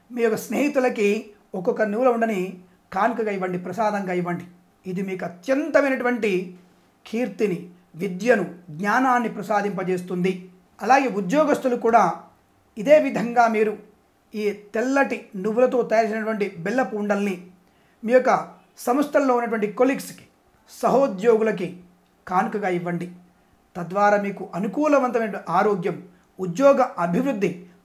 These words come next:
ప్రమోషన్లు, ఇంక్రిమెంట్లు ప్రాప్తించిన అవకాశం. "ఆ, ఇక వీడు చెప్పాడు బెల్లముండలు ఇయ్యగానే మనకు ఉద్యోగంలో ప్రమోషన్ వస్తుంది."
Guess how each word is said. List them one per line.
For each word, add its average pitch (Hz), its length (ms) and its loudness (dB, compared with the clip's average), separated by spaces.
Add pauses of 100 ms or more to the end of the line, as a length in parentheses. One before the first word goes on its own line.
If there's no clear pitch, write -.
ప్రమోషన్లు, 226 600 0
ఇంక్రిమెంట్లు 220 480 -4
ప్రాప్తించిన 190 420 -6
అవకాశం. 185 400 -4 (340)
"ఆ, 233 160 6
ఇక 247 80 4
వీడు 233 160 0
చెప్పాడు 247 600 0
బెల్లముండలు 226 460 0
ఇయ్యగానే 226 320 2
మనకు 208 240 -6
ఉద్యోగంలో 214 320 0
ప్రమోషన్ 202 300 -6
వస్తుంది." 202 460 -4